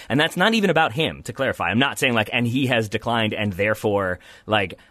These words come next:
uh, uh, he is not as good as he was." I think just in my mind, he is not as <laughs> terrifying or intimidating as he used to be, and that's why I don't put him that high. But that is, admittedly, an emotional thing as opposed to,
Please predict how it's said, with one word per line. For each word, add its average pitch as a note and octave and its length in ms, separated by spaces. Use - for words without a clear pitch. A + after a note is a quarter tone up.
uh, A2+ 320
uh, G#2 160
he A2+ 160
is G2 100
not G2 180
as F#2+ 100
good E3+ 140
as C3+ 100
he B2 80
was." G2 240
I A#2 80
think D3+ 160
just C#3 220
in A2 100
my A2 220
mind, G#2+ 420
he A#2 200
is A2 120
not A#2 300
as A2 300
<laughs> - 140
terrifying A#2 720
or A#2 120
intimidating A2 560
as G#2 160
he A2 80
used G2 300
to F#2 40
be, A2+ 320
and A2 100
that's C3 160
why B2+ 140
I G#2+ 160
don't A2+ 220
put G#2+ 120
him G2 80
that F#2+ 140
high. G#2+ 220
But G#2+ 160
that B2 140
is, B2+ 300
admittedly, A2+ 420
an A2 80
emotional A#2 460
thing G2 240
as F#2+ 100
opposed F#2+ 320
to, F#2 180